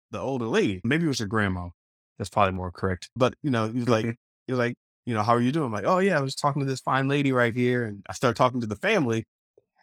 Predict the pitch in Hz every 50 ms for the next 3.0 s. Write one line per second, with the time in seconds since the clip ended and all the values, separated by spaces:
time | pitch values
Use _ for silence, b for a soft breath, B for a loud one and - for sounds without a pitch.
0 | _ _ - 131 135 135 131 131 131 131 - - 120 - - 311 381 359 254 -
1 | 170 143 143 143 139 - _ - - - 208 202 185 185 165 165 - 185 196 185
2 | 175 202 165 147 - 156 139 143 135 131 - 214 247 247 202 151 120 104 101 98